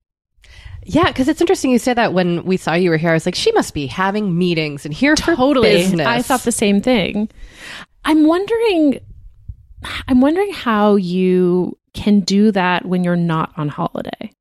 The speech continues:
Speaker 2: Or is this just a thing where you know that every year you have to take this time for yourself and could, because you're not able to any other time? Or can you kind of get those moments when you are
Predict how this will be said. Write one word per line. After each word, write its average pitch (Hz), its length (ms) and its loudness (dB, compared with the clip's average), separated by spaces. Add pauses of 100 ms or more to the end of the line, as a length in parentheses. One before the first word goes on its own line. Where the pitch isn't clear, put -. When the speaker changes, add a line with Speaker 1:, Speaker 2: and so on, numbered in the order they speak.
(760)
Speaker 2:
Or 233 160 2
is 226 180 0
this 202 140 -4
just 233 260 0
a 262 60 4
thing 214 280 0
where 175 440 2
you 196 200 4
know 180 360 4
that 180 160 0
every 180 720 2
year 165 580 0 (320)
you 190 140 2
have 180 220 -2
to - 160 -4
take - 280 -4
this 180 120 -2
time 175 440 0
for - 160 -4
yourself 170 580 0
and 180 220 -2
could, 175 140 -2
because 180 300 -4
you're 175 80 -2
not 160 280 -4
able 160 280 -2
to 226 420 2
any 175 280 -2
other 160 240 -2
time? 175 520 2
Or 254 300 2
can 196 260 -2
you 185 60 4
kind 190 240 0
of 170 100 -4 (380)
get - 260 -2
those 190 220 0
moments 160 760 0 (420)
when 175 260 0
you 175 220 2
are 170 520 2